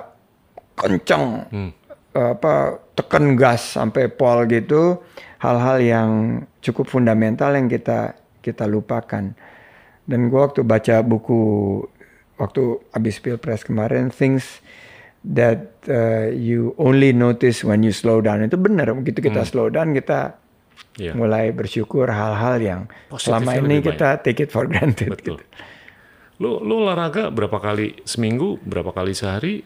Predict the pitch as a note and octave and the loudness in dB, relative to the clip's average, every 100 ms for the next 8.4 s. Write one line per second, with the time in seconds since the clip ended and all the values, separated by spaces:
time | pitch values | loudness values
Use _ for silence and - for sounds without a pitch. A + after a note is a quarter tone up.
0 | - A#2 G2+ F#2+ G#2+ - _ - - C#3 | -16 -20 -12 -12 -12 -16 _ -4 4 6
1 | C#3 C#3+ C#3+ C#3+ C3+ - C3 D3+ F#3+ G3+ | 8 8 6 2 0 0 2 4 2 2
2 | F#3+ G3 G3 F#3+ E3 C3+ - - - - | 2 4 6 4 2 -4 -14 -18 -20 -18
3 | - A#2 A2+ - G2+ G#2 C#3 - A#2 A2+ | -6 -4 -2 -4 -4 -4 -6 -4 -4 -2
4 | - D3 - G2+ F2+ - G2 - _ G#2+ | -4 -6 -10 -12 -12 -12 -14 -16 _ -8
5 | A2 G#2+ G#2+ - A2 A#2 B2 G#2 G2+ A2 | -6 -6 -8 -6 -2 -2 0 -2 -2 -4
6 | G#2+ - D3+ F#2 F2 E2+ E2+ F2+ G#2+ F2 | -4 -6 -6 -6 -4 -6 -6 -8 -6 -8
7 | - G2+ G2 B2 G3 - - G3+ - - | -6 -4 -2 -2 -4 -10 -20 -20 -18 -8
8 | A2+ - E3+ | -8 -6 -6